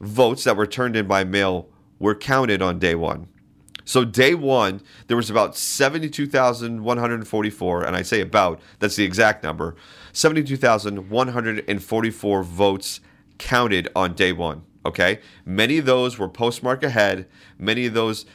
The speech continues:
and I believe what the municipality, uh, election office says is that anything that's turned in prior to noon,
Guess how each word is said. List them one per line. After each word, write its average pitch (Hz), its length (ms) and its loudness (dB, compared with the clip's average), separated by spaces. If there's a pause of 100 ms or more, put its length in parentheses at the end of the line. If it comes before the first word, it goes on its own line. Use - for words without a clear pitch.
and 113 120 0
I 113 60 6
believe 113 560 -4
what 156 140 -2
the 135 80 0
municipality, 113 840 -2 (420)
uh, 95 140 4
election 104 360 0
office 95 240 -4
says 90 360 0
is 87 100 -10
that 92 260 0
anything 165 420 -2
that's 127 180 -2
turned 120 380 -6
in 113 160 -4
prior 110 340 -2
to 104 160 -10
noon, 104 720 -6